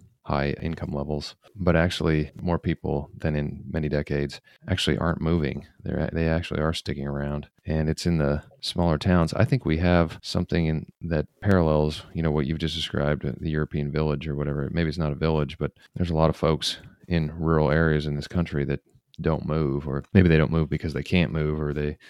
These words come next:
don't feel like they have the, the resources to, to pick up and take that, take that chance. But, but it is, it, I think it is the case that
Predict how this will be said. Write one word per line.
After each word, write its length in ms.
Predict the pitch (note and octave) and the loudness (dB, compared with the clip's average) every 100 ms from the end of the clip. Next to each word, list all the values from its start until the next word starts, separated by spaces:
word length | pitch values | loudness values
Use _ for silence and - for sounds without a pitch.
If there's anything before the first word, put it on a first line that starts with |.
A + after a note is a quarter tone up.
| - | -10
don't 160 | D2+ | -8
feel 140 | - D2+ | -2 0
like 180 | D2 - | 0 -2
they 300 | D2 C#2 - - | -4 -4 -10 -4
have 260 | E2 D2 | -2 -2
the, 280 | C#2+ C#2+ D2 - | -4 -4 -6 -8
the 60 | D#2 | -4
resources 640 | D#2+ - D2+ C#2+ D2 C#2+ - | -2 -2 -2 -4 -6 -8 -6
to, 260 | D2+ C#2 _ _ | -4 -6 _ _
to 80 | - | -10
pick 200 | - E2+ | -4 -2
up 180 | D2 - | -2 -4
and 280 | C#2+ F#2+ - | -10 -10 -4
take 180 | E2 C#2+ | -4 -2
that, 220 | C#2 A#1+ - | -6 -6 -8
take 160 | F2 D#2+ | -8 -4
that 140 | C#2 | -6
chance. 320 | - D#2+ D#2 | -4 -4 -4
But, 220 | - - - - | -6 -10 -12 -14
but 260 | - E2+ - | -2 -2 4
it 100 | G2 | 6
is, 280 | G#2+ D#2+ - - - - - | 6 4 -6 -16 -18 -14 -6
it, 240 | - - - | -6 -6 -6
I 160 | - | -4
think 180 | - G2 | 0 4
it 60 | F2+ | 4
is 140 | F2 | 4
the 80 | E2 | 2
case 400 | G2 E2+ D#2+ - | 4 4 4 -2
that 180 | E2+ | -4